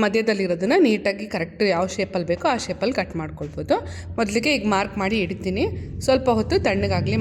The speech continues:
ಮಾರ್ಕ್ ಮಾಡಿ ಇಟ್ಮೇಲೆ ಆಮೇಲೆ ಅದನ್ನು ಕಟ್ ಮಾಡ್ಕೊಂಡ್ರೆ ಆಯಿತು. ಹಾಗೆ ಯಾರ್ಯಾರು ಸಬ್ಸ್ಕ್ರೈಬ್ ಮಾಡ್ಕೊಳ್ದೆ ನೋಡ್ತಾ ಇದ್ರೆ ದಯವಿಟ್ಟು ಸಬ್ಸ್ಕ್ರೈಬ್ ಮಾಡ್ಕೊಂಡು ಸಪೋರ್ಟ್ ಮಾಡಿ. ನೀವು ಸಬ್ಸ್ಕ್ರೈಬ್ ಮಾಡ್ಕೊಂಡ್ರೆ ನಮ್ಗೆ ಇನ್ನೂ ಒಂಚೂರು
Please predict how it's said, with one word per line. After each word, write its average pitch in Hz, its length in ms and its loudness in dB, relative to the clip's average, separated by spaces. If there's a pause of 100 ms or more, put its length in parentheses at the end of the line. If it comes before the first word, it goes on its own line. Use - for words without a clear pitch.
ಮಾರ್ಕ್ 175 280 -2
ಮಾಡಿ 165 220 0
ಇಟ್ಮೇಲೆ 160 400 0 (720)
ಆಮೇಲೆ 220 280 4
ಅದನ್ನು 233 300 0
ಕಟ್ 175 120 -6 (100)
ಮಾಡ್ಕೊಂಡ್ರೆ 156 440 -4
ಆಯಿತು. - 240 -4 (560)
ಹಾಗೆ 294 320 2 (200)
ಯಾರ್ಯಾರು 220 360 2
ಸಬ್ಸ್ಕ್ರೈಬ್ 277 480 0
ಮಾಡ್ಕೊಳ್ದೆ 175 500 -4
ನೋಡ್ತಾ 170 300 -4
ಇದ್ರೆ 220 160 0 (120)
ದಯವಿಟ್ಟು 180 380 -2 (100)
ಸಬ್ಸ್ಕ್ರೈಬ್ 170 440 -6
ಮಾಡ್ಕೊಂಡು 165 380 -8
ಸಪೋರ್ಟ್ 170 340 -4 (100)
ಮಾಡಿ. 165 180 -4 (680)
ನೀವು 285 200 6
ಸಬ್ಸ್ಕ್ರೈಬ್ 269 500 0
ಮಾಡ್ಕೊಂಡ್ರೆ 208 440 0
ನಮ್ಗೆ 269 220 4
ಇನ್ನೂ 285 180 4
ಒಂಚೂರು 247 260 0